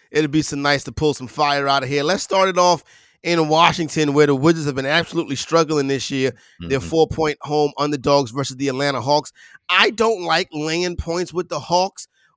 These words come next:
Speaker 1: but if I had to get on this game, total sitting at two thirty-four, I could see the under coming in, but the Wizards play at such an extreme pace.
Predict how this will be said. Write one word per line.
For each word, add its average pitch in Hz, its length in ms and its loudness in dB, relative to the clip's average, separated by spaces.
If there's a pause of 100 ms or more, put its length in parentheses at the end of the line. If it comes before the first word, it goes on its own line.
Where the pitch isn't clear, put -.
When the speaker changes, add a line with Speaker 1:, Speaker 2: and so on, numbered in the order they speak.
(180)
Speaker 1:
but 190 420 2 (100)
if 160 180 -4
I 175 140 6
had 226 520 0
to 247 200 0
get 220 220 0
on 226 180 -2
this 226 160 -6
game, 226 300 0 (340)
total 220 300 0
sitting - 280 -8
at 160 140 -2
two 196 300 -8
thirty-four, 180 580 -2 (380)
I 185 160 4
could 196 160 -10
see 202 160 -10
the 156 120 -4 (120)
under 190 320 0
coming 220 380 -4
in, 220 220 0
but 180 140 -8
the 147 80 -10
Wizards 160 380 -2
play 170 180 -6
at 131 80 -10
such - 180 -10
an 143 120 -12
extreme 170 420 -6
pace. 170 380 -6